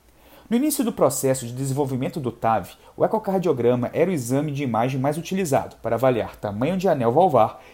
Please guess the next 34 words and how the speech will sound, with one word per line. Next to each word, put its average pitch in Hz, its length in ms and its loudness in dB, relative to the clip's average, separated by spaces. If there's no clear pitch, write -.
e 147 60 -6
monitorar 185 480 2
as 175 120 0
complicações 170 580 -4
peri-procedimento, 180 1080 -2
enquanto 160 320 0
o 175 40 -2
papel 151 300 0
da 107 80 0
tomografia 156 880 -2
se - 140 -4
limitava 180 420 2
a 175 40 6
avaliar 156 360 4
os 156 100 -4
sítios 208 420 -6
de 180 100 -2
acesso 131 420 -4
vascular. 123 500 -6
Porém, 190 380 4
devido 165 200 2
à 233 40 4
sua 226 160 0
maior 196 140 6
resolução 208 420 2
espacial, 135 760 2
maior 143 280 6
acurácia 151 460 4
em 147 40 -4
determinar 139 400 -2
o 143 40 -2
tamanho 143 380 0
do 180 120 2
anel 120 280 0